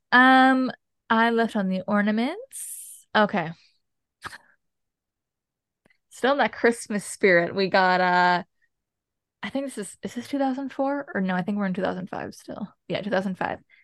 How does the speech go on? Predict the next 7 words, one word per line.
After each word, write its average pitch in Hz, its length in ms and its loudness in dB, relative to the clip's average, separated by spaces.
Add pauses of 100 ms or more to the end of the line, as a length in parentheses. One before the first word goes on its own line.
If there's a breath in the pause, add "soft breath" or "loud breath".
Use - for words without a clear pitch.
(220 soft breath)
The 190 180 4
Hip 294 320 -2
Holiday 233 520 0
Stocking. 202 760 -6 (3250)
Um, 262 500 0
you 269 140 -6
know, 269 220 -4